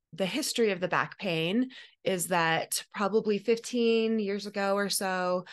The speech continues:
I was snowboarding and went off a jump and, um,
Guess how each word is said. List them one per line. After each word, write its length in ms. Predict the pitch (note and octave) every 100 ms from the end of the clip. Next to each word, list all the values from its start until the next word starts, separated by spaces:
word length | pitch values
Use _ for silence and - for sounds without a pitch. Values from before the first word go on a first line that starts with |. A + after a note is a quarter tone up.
| - - _
I 640 | - E3+ E3 D#3+ E3 D#3+ - _ -
was 140 | F3+ -
snowboarding 880 | G#3 F#3+ F#3 F#3 F#3 F3+ F3 F3 -
and 160 | D#3+
went 120 | E3+ D#3
off 140 | D#3
a 40 |
jump 460 | F3 D4 C#4+ C4+ B3+ - - - -
and, 580 | G3 F#3 F3 E3+ F3 E3 - -
um, 460 | F3 E3 D#3 D#3